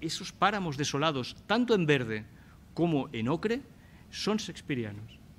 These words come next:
Hasta ese final que indica que la civilización ha terminado. Eh, Lasú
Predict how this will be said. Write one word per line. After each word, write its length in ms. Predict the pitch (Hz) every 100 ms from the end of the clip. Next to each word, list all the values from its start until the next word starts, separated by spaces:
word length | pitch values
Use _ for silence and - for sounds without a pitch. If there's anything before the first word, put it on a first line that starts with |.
| - - - -
Hasta 360 | - 180 175 240
ese 220 | 151 -
final 400 | - 170 233 294 - - - - - - -
que 120 | 143
indica 540 | 127 127 165 180 190 - -
que 140 | -
la 100 | 170
civilización 680 | 156 135 117 113 113 139 143 -
ha 100 | 131
terminado. 540 | 135 127 110 104 107 - -
Eh, 280 | - - -
Lasú 500 | 117 127 - 196 220